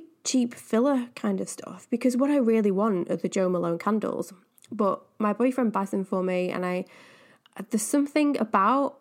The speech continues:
a, I told you they're expensive. I think this, like, the big, like, three wick ones are about two hundred pounds, maybe a bit more. There's something about spending two hundred pounds on a candle that makes me go, "I'm not doing that."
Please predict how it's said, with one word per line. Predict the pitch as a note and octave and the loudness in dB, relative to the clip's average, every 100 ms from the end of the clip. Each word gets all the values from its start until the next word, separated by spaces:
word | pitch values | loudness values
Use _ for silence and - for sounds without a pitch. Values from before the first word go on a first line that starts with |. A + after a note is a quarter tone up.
| - | -4
a, | G#3 G3 G3 F#3+ - _ _ _ _ _ _ - _ _ _ | 0 2 2 0 -4 _ _ _ _ _ _ -20 _ _ _
I | G3+ | -8
told | F#3+ G#3+ | 0 2
you | G#3+ | 2
they're | F#3+ F#3 | 2 0
expensive. | G3 - F#3 F#3 F#3 F3 | 0 0 0 2 0 -2
I | |
think | F#3 G3+ - | 0 0 0
this, | G3+ - G#3+ | -4 -4 -4
like, | G3 - _ | -4 -6 _
the | G3+ | -8
big, | F#3 G3+ G3 - | -4 -4 -2 -2
like, | G3 - | -4 -4
three | - G#3+ G3+ | -6 -2 0
wick | F#3 F#3+ - | 0 -4 -2
ones | A3 A3+ | 0 2
are | A3+ | 0
about | G#3+ F#3+ - | 0 -2 -4
two | - G3+ | -2 0
hundred | F#3+ G3 G3 G3+ G3+ - - | 0 0 0 -2 -4 -8 -16
pounds, | - G3 G3 G#3 G#3+ | -8 -4 -2 -2 -4
maybe | G3+ G3+ | -4 -4
a | |
bit | G3+ | -2
more. | - F#3+ G#3 - _ _ _ _ _ _ _ _ - - - - - - _ _ | -2 -2 -2 -6 _ _ _ _ _ _ _ _ -20 -20 -20 -20 -20 -20 _ _
There's | - G#3+ | -6 -2
something | C4+ B3+ C#4+ B3+ | 0 2 4 4
about | B3 C4 F#3+ F3+ | 4 4 2 0
spending | - A3+ G#3+ G3+ | -2 2 2 2
two | - A3 | 2 4
hundred | A3 G#3+ G#3+ | 4 2 2
pounds | G#3+ G#3 G3 | 2 2 2
on | |
a | F#3 | -2
candle | F#3 G3+ F#3+ D#3+ D3+ - _ _ _ _ | -2 0 0 0 0 -2 _ _ _ _
that | - - | -4 0
makes | F#3+ F#3 - | 0 0 0
me | F3+ | 0
go, | F3+ | 2
"I'm | E3+ F3+ | 2 2
not | E3 | -2
doing | E3 E3 D#3+ | -4 -4 -4
that." | D#3+ | -6